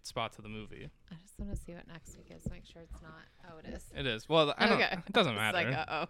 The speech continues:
Speaker 1: It is La La Land, which I know is
Speaker 2: Yeah.
Speaker 1: a lot of singing.
Speaker 2: That's a lot of singing. <laughs> It's
Speaker 1: okay.
Speaker 2: just funny. Maybe the back-to-back was, was
Speaker 1: Well,
Speaker 2: a bad call.
Speaker 1: well, 'cause also, like, and Damien Chazelle is coming out with a new, a new movie with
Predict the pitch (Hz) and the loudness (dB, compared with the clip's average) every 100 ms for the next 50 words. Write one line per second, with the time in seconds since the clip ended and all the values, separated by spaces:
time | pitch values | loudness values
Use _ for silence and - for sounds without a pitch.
0 | - 151 170 139 123 113 104 110 104 113 | 2 4 6 6 4 4 0 -2 -2 -6
1 | - 110 110 104 104 101 - 180 - - | -4 -4 -2 -2 -2 -4 -2 0 0 -2
2 | - - 202 107 104 104 98 101 101 110 | -16 -10 -4 -2 -4 -4 -6 -6 -8 -10
3 | - 196 175 170 180 - 196 - 233 240 | -8 -4 -2 -4 -6 -4 -6 2 4 6
4 | 254 - 254 175 208 208 - 208 165 160 | 4 6 6 6 2 0 2 2 2 0
5 | 165 175 165 165 160 - 165 151 147 - | 0 2 0 0 0 -2 -4 -2 -2 -2
6 | 151 151 - 185 175 175 180 160 156 151 | -4 -4 -2 4 4 6 6 6 4 0
7 | 143 - - 156 175 170 202 202 - 180 | 0 -4 6 6 8 6 6 4 6 4
8 | 143 123 117 - 135 131 120 - 143 151 | 6 6 4 4 0 2 0 2 4 4
9 | 151 135 123 123 117 123 110 107 104 104 | 2 4 6 6 6 0 0 0 0 -2
10 | - 104 110 110 104 101 107 - - _ | -2 -2 -2 0 0 -2 -4 -12 -20 _
11 | - 113 120 120 113 110 107 107 | -4 -2 0 0 0 0 0 -2